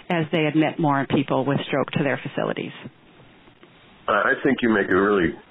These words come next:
Speaker 2: good point. Your study shows what is being achieved with the current dose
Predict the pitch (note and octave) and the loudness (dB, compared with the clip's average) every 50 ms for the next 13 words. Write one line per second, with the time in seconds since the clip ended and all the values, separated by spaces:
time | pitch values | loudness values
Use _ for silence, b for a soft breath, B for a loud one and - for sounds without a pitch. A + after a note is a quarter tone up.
0 | - F#2 F2+ G#2 G2+ F2+ - - - F#2+ F2+ D#2+ C#2+ B1+ - - - - - - | -12 -4 0 0 2 0 0 0 0 2 2 2 0 -2 -6 -10 -14 -14 -16 -20
1 | - - _ B B B B B - A2+ A#2 B2+ C3 B2 B2+ B2 - - - - | -20 -20 _ B B B B B -2 0 2 2 2 2 2 0 -2 -6 -8 -8
2 | - - G#2 G2 F#2 F2 F2 E2 - - - G2 F#2+ F#2+ F#2+ F#2+ F#2+ E2+ - - | -4 -2 0 0 2 0 0 0 0 0 0 2 4 4 4 4 4 2 0 -4
3 | - - - F#2+ G2 G2+ G2 F#2 F#2 F2+ E2+ D#2+ - - - G#2+ G#2+ A2 G#2+ G2+ | -12 -10 -4 0 2 2 2 2 2 0 0 -2 -6 -2 0 2 4 4 4 4
4 | F2+ D#2+ - - F#2+ E2+ E2+ E2 E2 D#2+ C#2+ - - - - - - - - - | 2 0 0 0 2 2 4 4 2 2 0 -4 -8 -18 -20 -20 -20 -20 -20 -20
5 | - - - - - - - - - - - - B2+ B2 - - - - - - | -20 -20 -20 -20 -20 -20 -20 -20 -20 -20 -6 -2 -2 -2 0 -2 -2 -4 -2 -2
6 | - A#2+ A#2+ G#2+ F#2 E2+ D2 - F#2+ F#2+ F2 E2+ E2+ D#2+ | 0 0 0 0 0 -2 -2 -2 0 2 2 2 2 2